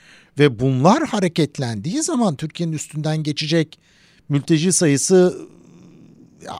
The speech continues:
on milyonlarla ölçülecek. Şimdi bunu gel sayıya koy,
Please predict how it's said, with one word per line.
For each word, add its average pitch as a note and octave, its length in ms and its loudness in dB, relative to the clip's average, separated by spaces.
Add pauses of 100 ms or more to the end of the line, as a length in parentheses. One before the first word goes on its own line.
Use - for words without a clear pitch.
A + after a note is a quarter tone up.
(120)
on B3 220 8
milyonlarla C3 840 0
ölçülecek. D#2+ 720 -14 (460)
Şimdi E3 360 2
bunu A3+ 320 8 (1000)
gel F#3 380 4 (340)
sayıya F3 460 2
koy, F3+ 380 8